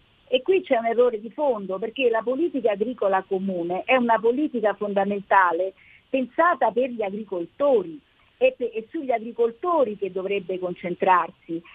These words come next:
E l'obiettivo è questo, un'armonizzazione delle politiche europee per dare agli agricoltori la possibilità di competere alla pari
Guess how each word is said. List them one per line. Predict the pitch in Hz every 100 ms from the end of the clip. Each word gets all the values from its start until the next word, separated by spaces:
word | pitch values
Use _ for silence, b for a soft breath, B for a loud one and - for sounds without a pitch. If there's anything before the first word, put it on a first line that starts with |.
| B _ -
E | 196 190 190 185 185
l'obiettivo | 202 220 262 262 339 240
è | 170
questo, | 262 247 185 _ 147 - b b
un'armonizzazione | 208 226 233 240 247 214 254 254 320 302 226 180
delle | 185 185
politiche | 190 202 214 208 185
europee | 175 180 247 269 254 311
per | 254 208
dare | 202 233 185 175
agli | 180
agricoltori | 196 208 214 320 320 254 254 294 311 262 B B
la | 202 214
possibilità | 214 214 233 226 269 277 285 262
di | 196
competere | 190 220 202 277 247 185 180 190
alla | 196 202
pari | 220 262 247 269 311